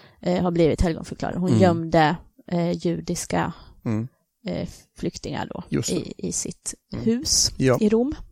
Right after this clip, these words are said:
Speaker 2: Mm.
Speaker 1: i klostret.
Speaker 2: Just det.
Speaker 1: Eh, och, och nu så har hon då blivit helgonförklarad.
Speaker 2: Mm.
Speaker 1: Och det är ju ganska, det är ju liksom den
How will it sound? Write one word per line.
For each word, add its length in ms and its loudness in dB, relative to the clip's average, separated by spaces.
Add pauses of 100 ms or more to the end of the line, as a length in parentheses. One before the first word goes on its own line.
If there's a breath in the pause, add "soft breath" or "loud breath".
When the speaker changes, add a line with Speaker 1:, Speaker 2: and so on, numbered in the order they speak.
(160)
Speaker 2:
Mm. 220 -4 (180)
Speaker 1:
i 60 -10
klostret. 640 0 (320)
Speaker 2:
Just 300 0
det. 140 6 (520 soft breath)
Speaker 1:
Eh, 560 4 (580)
och, 320 6
och 100 4
nu 160 0
så 140 -2
har 60 -2
hon 100 -6
då 120 -4
blivit 520 -6
helgonförklarad. 720 0
Speaker 2:
Mm. 120 0
Speaker 1:
Och 80 4
det 80 6
är 160 6
ju 120 0
ganska, 380 4
det 100 0
är 60 4
ju 120 2
liksom 240 0
den 240 0